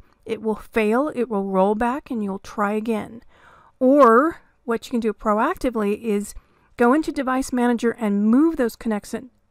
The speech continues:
uh, audio drivers. It will then upgrade properly, and then after you get up to two thousand four version, it will download the proper drivers. So that's, uh, um, how you can handle that situation.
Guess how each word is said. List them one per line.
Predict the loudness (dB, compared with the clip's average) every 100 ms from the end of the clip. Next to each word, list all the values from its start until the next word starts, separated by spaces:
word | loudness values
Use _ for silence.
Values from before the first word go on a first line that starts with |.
| _
uh, | -10 -6
audio | -4 -4 -4
drivers. | -4 -4 -4 -6 -8 -14 -20 _ _
It | -12 -6
will | -4
then | 0 2 4 2
upgrade | 0 -6 -4 -4 -4
properly, | -4 -2 -2 -2 -4 -4
and | -4
then | -2 -4 -2
after | -2 -2 -4
you | -8
get | -2 -2
up | -2 -6
to | -12
two | -10
thousand | -6 -6 -6 -6
four | -2 0 -2 -6 _ _ _ _ _ _ _ -16
version, | 0 4 4 2 -2
it | -4
will | -4 -2
download | 0 2 0 -2
the | -6
proper | -6 -6 -6
drivers. | -4 -2 -2 -6 -12 -18 -20 -20 _ _ _
So | -10 -8
that's, | -6 -8 -8
uh, | -8 -10 -10
um, | -10 -8 -8 -10 -6
how | -4
you | -4
can | -8
handle | -10 -4 -2 0 -2
that | -6 -8
situation. | -16 -14 -12 -12 -14 -16 -18 -18